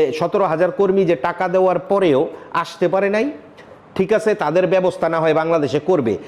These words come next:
দ্বিতীয় কথা হইতেছে যে সাড়ে চার লক্ষ পাঁচ লক্ষ লোক মালয়েশিয়ায় আসছে, এই যে বিশ হাজার কোটি টাকা যাদের কাছ থেকে নেওয়া হয়েছে, তাদের মধ্যে থেকে যে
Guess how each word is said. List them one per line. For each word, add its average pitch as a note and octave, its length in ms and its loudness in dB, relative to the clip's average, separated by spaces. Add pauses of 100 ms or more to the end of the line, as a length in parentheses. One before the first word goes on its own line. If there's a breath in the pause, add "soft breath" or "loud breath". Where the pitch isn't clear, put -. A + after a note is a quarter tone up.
(240 loud breath)
দ্বিতীয় G3 520 2
কথা A#3 260 0
হইতেছে A3+ 420 0 (440 loud breath)
যে A2+ 320 2 (100)
সাড়ে F#3 460 -2
চার G#3 220 0
লক্ষ G#3 400 -2
পাঁচ G3 360 -4
লক্ষ G3 280 -2
লোক F#3 320 0
মালয়েশিয়ায় F3 640 0
আসছে, A#2+ 380 -4 (220 loud breath)
এই F3 260 2
যে F3 140 2
বিশ D#3+ 300 0 (140)
হাজার E3 340 0
কোটি E3+ 320 -2
টাকা E3 300 -2
যাদের C3+ 320 0
কাছ D#3+ 240 -2
থেকে D#3 200 -2
নেওয়া F3 260 2
হয়েছে, A#2+ 220 -2 (320 loud breath)
তাদের D3 360 0
মধ্যে G#3 280 0
থেকে G#3 220 0
যে G3 100 0